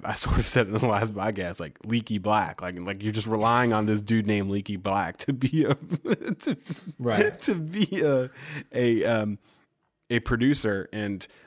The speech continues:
Speaker 1: they'll be better. I mean, Christian Keeling, who was the big guy they brought in, the transfer, it's gonna take some time for him to,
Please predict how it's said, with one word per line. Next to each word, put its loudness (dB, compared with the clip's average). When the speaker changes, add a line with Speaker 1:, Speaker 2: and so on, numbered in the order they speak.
Speaker 1:
they'll 4
be 2
better. 0
I -2
mean, 2
Christian -2
Keeling, -2
who -2
was -4
the -4
big -6
guy -2
they -2
brought -2
in, -4
the -8
transfer, -4
it's -6
gonna -6
take -10
some -10
time -10
for -12
him -12
to, -12